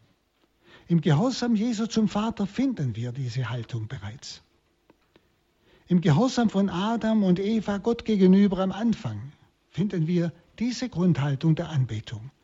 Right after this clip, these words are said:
Ich gehöre Gott, bin sein Eigentum, aber nicht im Sinn der Sklaverei.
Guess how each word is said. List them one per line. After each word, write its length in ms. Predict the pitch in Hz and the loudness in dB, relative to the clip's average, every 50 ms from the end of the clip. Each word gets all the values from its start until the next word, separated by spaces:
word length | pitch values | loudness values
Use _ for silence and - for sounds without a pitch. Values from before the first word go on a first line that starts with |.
| _ _ _ _ _ _ _ _ _ _ _ _ _ _ _ _ _ _ _ _ _ _ _ _ _ _ _ _ _ _ _ _ _ _ _ _ _ _ _ _ _ _ | _ _ _ _ _ _ _ _ _ _ _ _ _ _ _ _ _ _ _ _ _ _ _ _ _ _ _ _ _ _ _ _ _ _ _ _ _ _ _ _ _ _
Ich 300 | - 247 226 - - - | 0 0 0 0 -2 0
gehöre 440 | 240 214 156 151 208 226 214 214 | 0 2 4 4 2 2 2 0
Gott, 340 | 208 - 165 131 - - - - - - - - _ _ _ _ _ _ _ _ _ _ _ | -2 -2 -2 -4 -4 -8 -14 -20 -20 -20 -20 -20 _ _ _ _ _ _ _ _ _ _ _
bin 140 | - 190 196 | 4 4 4
sein 300 | 180 - 202 247 262 233 | 6 6 4 4 4 2
Eigentum, 640 | 170 190 208 202 170 147 120 120 117 101 101 127 151 - _ _ _ _ _ _ _ _ _ _ _ _ _ _ _ _ _ _ _ _ _ _ | 0 0 2 4 4 4 4 4 0 -4 -6 -8 -12 -16 _ _ _ _ _ _ _ _ _ _ _ _ _ _ _ _ _ _ _ _ _ _
aber 220 | - 180 175 202 | -4 0 2 4
nicht 180 | 233 294 277 - | 2 2 2 2
im 100 | 269 240 | 2 2
Sinn 220 | 196 - 240 233 | 2 4 2 4
der 100 | 208 208 | 4 2
Sklaverei. 760 | 190 - - 202 196 190 180 - 180 151 123 110 107 143 170 | 0 -2 -2 -4 -2 -2 -2 -2 -4 -2 -4 -6 -6 -8 -12